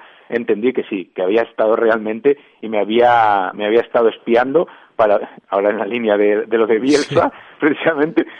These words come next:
Speaker 1: me había estado espiando para ver cómo jugaba mi, mi equipo.
Speaker 2: Marcos López, la verdad que hemos disfrutado esta conversación, ha sido maravilloso el poder, eh, sentarnos en esta mesa virtual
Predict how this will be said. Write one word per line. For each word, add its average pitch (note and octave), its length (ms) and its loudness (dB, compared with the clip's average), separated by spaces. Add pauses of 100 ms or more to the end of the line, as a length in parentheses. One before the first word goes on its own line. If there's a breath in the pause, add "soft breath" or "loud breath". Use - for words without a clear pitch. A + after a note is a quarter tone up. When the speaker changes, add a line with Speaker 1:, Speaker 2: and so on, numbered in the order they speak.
(120 loud breath)
Speaker 1:
me B2 100 0
había C#3 140 4
estado D#3+ 300 0
espiando E3 600 0 (300 loud breath)
para A#2 220 4
ver D#3 200 0
cómo C#3+ 220 0
jugaba B2+ 460 2
mi, G2 720 -10
mi F#2 100 -10
equipo. E2+ 400 -14 (1900)
Speaker 2:
Marcos F3 400 -2
López, D#3+ 240 -2
la D3+ 80 -2
verdad D#3+ 180 -4
que D3+ 60 -8
hemos E3+ 160 -2
disfrutado D#3+ 480 -4
esta D3+ 160 -4
conversación, D3 840 -4
ha C3 100 -8
sido D#3 200 -2
maravilloso D3 680 -4
el D3 80 -10
poder, D3 260 -2 (160)
eh, B2 380 -4 (1000)
sentarnos D3+ 640 -4
en D#3 80 -2
esta D#3+ 160 -4
mesa D#3+ 240 -2
virtual D3+ 460 -4